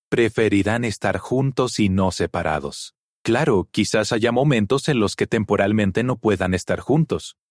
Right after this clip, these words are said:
pero estar alejados el uno del otro por largos periodos de tiempo puede ser peligroso.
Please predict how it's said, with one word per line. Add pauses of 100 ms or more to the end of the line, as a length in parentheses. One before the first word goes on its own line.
pero
estar
alejados
el
uno
del
otro
por
largos
periodos
de
tiempo
puede
ser
peligroso.